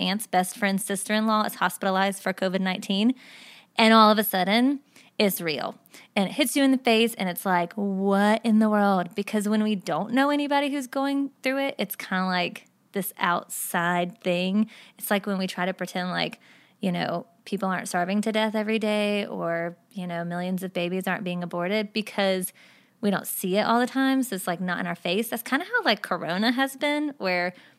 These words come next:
if you don't know someone who knows someone who knows someone whose aunt's sister-in-law is <laughs> hospitalized,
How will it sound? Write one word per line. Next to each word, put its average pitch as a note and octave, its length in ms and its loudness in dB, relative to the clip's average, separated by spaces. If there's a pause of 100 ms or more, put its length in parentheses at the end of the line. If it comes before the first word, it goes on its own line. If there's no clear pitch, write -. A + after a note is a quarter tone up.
if G3+ 100 -2
you A#3 60 2
don't A#3+ 180 2
know G3 220 4
someone A#3+ 320 6
who G#3 100 6
knows F#3+ 200 2
someone G3 280 2
who F#3 80 0
knows F3+ 220 -2
someone G3+ 540 -2 (220)
whose E3+ 180 -4
aunt's F3 300 -4
sister-in-law F3+ 680 0
is - 140 -2
<laughs> - 20 -14
hospitalized, A3+ 720 6